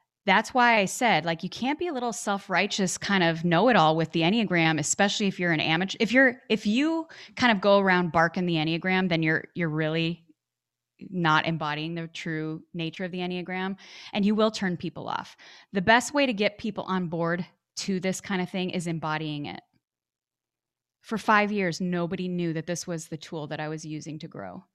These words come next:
I mean, obviously there were other things like my faith, my recovery work, and, and all of that, and, and a lot of it, you know, my own other work. But the Enneagram has been the foundational tool that really guide me back to my faith, that guide me to my own kind of soul.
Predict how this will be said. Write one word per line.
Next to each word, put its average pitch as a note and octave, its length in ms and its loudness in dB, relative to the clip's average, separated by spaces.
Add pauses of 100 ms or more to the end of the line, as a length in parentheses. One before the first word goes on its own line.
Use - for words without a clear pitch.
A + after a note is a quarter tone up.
(260)
I F#3+ 60 -10
mean, F#3+ 140 -4
obviously F3 420 -4
there E3+ 120 -4
were D#3+ 120 -4
other D#3+ 160 -4
things D#3+ 320 -8
like D#3+ 140 -10
my E3 120 -6
faith, D#3 460 -6
my E3 100 -6
recovery D#3+ 540 -8
work, D#3 380 -8
and, D#3 340 -10
and D#3+ 220 -10
all D#3+ 180 -8
of D#3 80 -12
that, D3 400 -4
and, D#3+ 260 -8 (360)
and F3+ 100 -8
a D#3+ 60 -6
lot D#3 180 0
of D#3+ 80 -4
it, - 160 -4 (140)
you G3 120 -6
know, E3 140 -2
my D#3+ 160 -2
own D#3+ 240 -2
other E3 320 -4
work. D#3 400 -4
But F3 220 0
the G3 80 -6
Enneagram G3 460 -2
has E3+ 180 -6
been D#3+ 380 -4
the D#3+ 60 -6
foundational D#3 680 -8
tool G#2 520 -14 (600)
that F3 140 -4
really A3 200 -4
guide F3 300 2
me F3+ 140 -2
back E3 240 -2
to F3+ 100 -10
my D#3 140 -6
faith, D#3 480 -10 (360)
that E3 140 -8
guide D#3 180 2
me D#3+ 280 -2
to D#3+ 460 -6
my D#3+ 260 -6
own D#3+ 240 -6
kind F3 160 -8
of E3+ 80 -8
soul. E3+ 420 -4